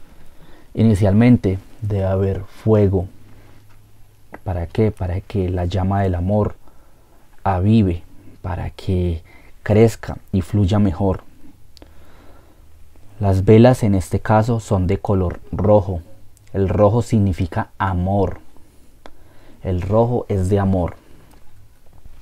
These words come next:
Tengo la vela de la pareja. ¿Para qué? Cuando ya tenga las fotos conjuradas en los muñecos vudú, van a ir directamente al velón de la pareja.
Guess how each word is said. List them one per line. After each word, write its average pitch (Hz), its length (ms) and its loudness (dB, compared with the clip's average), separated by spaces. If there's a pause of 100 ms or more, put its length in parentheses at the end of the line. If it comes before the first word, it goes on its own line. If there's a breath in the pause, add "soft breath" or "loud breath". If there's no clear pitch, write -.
(1300 soft breath)
Tengo 95 340 2 (240)
la 101 220 2
vela 98 300 2
de 104 120 4
la 90 120 0
pareja. 87 500 2 (760 soft breath)
¿Para 87 280 -4
qué? 98 280 -2 (1000 soft breath)
Cuando 90 340 -4
ya 90 220 -4
tenga 107 320 2
las 87 160 -2
fotos 104 420 -2
conjuradas 92 840 -2
en 95 120 -2
los 87 160 -2
muñecos 95 500 0
vudú, 107 400 0 (1400 soft breath)
van 101 340 0
a 101 140 2
ir 101 320 0
directamente 98 840 -2
al 95 120 0
velón 87 320 -2
de 95 80 0
la 95 160 0
pareja. 90 440 -2